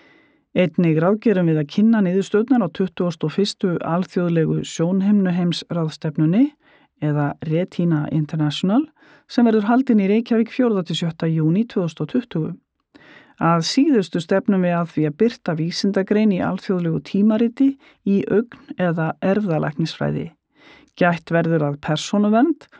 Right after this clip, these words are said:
og niðurstöður verða birtar án þess að einstaklingar séu auðkennanlegir, til dæmis ef sýnd verða ættartré af fjölskyldu til skýringar á erfðum. Undir þetta skrifa þeir Daníel Arnar Þorsteinsson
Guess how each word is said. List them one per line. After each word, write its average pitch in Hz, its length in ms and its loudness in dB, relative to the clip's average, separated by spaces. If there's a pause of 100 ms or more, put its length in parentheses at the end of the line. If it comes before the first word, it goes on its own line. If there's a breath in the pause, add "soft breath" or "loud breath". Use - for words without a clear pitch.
(140 soft breath)
og 285 160 6
niðurstöður 208 560 2
verða 151 240 -4
birtar 240 480 0
án 277 240 4
þess 190 400 -2
að 170 140 0
einstaklingar 170 580 -2
séu 160 320 -2
auðkennanlegir, 185 800 0 (400 loud breath)
til 262 160 4
dæmis 214 560 2
ef 139 160 -4
sýnd 196 400 -2
verða 151 320 -4
ættartré - 640 -2
af - 240 -4
fjölskyldu 202 640 0 (240 loud breath)
til 254 160 0
skýringar 147 720 0 (160)
á 175 160 -2 (160)
erfðum. 143 560 -4 (1700 soft breath)
Undir 285 320 4
þetta 175 320 0
skrifa 175 400 2
þeir 151 240 -4
Daníel 170 480 2
Arnar 151 480 -4
Þorsteinsson 214 880 0